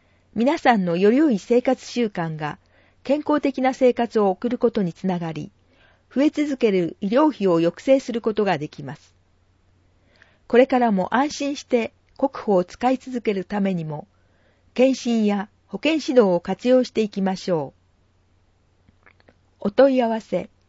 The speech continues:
福祉保健課保健班健康班。電話、七六五の三一一四。図、図の説明。医師と看護師が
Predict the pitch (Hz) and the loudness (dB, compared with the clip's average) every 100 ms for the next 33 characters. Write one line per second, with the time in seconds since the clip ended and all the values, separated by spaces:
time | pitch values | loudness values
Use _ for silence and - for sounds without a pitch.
0 | _ _ _ _ _ _ _ _ _ - | _ _ _ _ _ _ _ _ _ -4
1 | 302 - 202 208 220 214 196 180 180 - | -2 -2 -4 -2 -2 -2 -2 -4 -6 -2
2 | 294 277 190 160 147 - - 254 262 240 | 0 0 -4 -6 -8 -10 -4 -4 -2 0
3 | 202 151 147 131 _ _ _ _ - _ | 0 -2 -10 -14 _ _ _ _ -20 _
4 | _ _ _ _ _ - 214 247 226 190 | _ _ _ _ _ -4 0 0 0 -2
5 | 180 _ _ _ _ _ _ - 220 262 | -4 _ _ _ _ _ _ -4 0 0
6 | 320 302 202 180 202 170 151 - _ _ | 0 -2 -2 -2 -2 -4 -8 -14 _ _
7 | - - 294 311 285 - 170 - 170 165 | -10 -4 -2 -2 -4 -8 -10 -8 -6 -6
8 | 147 - _ _ _ _ _ _ _ _ | -6 -14 _ _ _ _ _ _ _ _
9 | _ _ _ _ _ _ _ _ _ _ | _ _ _ _ _ _ _ _ _ _
10 | _ _ _ 180 175 220 - _ _ _ | _ _ _ -16 -6 -6 -6 _ _ _
11 | _ _ _ 185 240 269 254 220 - 208 | _ _ _ -4 0 0 0 -4 -2 -2
12 | 196 170 190 _ _ _ _ _ _ _ | -2 -4 -12 _ _ _ _ _ _ _
13 | _ _ _ - 285 - 240 226 220 226 | _ _ _ -6 -6 -2 -2 -2 -2 0
14 | 240 - 170 151 | -2 -2 -8 -8